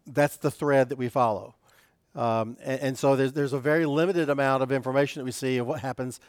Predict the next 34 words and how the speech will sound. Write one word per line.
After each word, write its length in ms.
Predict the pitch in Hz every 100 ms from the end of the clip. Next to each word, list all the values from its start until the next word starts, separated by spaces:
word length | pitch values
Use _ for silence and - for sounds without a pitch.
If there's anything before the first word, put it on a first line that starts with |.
| _
elsewhere. 540 | 160 196 - 104 - 104 _ _ _ -
But 80 | 143
we 120 | 147
do 220 | 127 208
find 300 | - 156 147
s-, 120 | 143
a, 140 | 147 127 202
a 60 | 135
few 260 | 160 160
occasions 720 | 147 165 175 135 113 113 113 - - _
where 260 | - 135 135
God 320 | 127 127 156
is 160 | 156 -
talking 400 | 151 143 143 139
to 340 | 147 135 139
and 140 | 151 117
people 260 | 143 123
know 300 | 127 127 160
about 300 | 175 127 113
God, 400 | 113 110 107 135 - - _ _
uh, 180 | 123 120 131
and 180 | 131
they 140 | 131 131
are 100 | 123
not 260 | 127 131
Jews. 400 | 120 143 131 92
We 120 | 113 123
find 300 | 131 131 127
a, 120 | -
a 120 | - 147
few 340 | _ - 165
instances 460 | 147 147 127 127 107
of 120 | 110
that. 220 | 104 104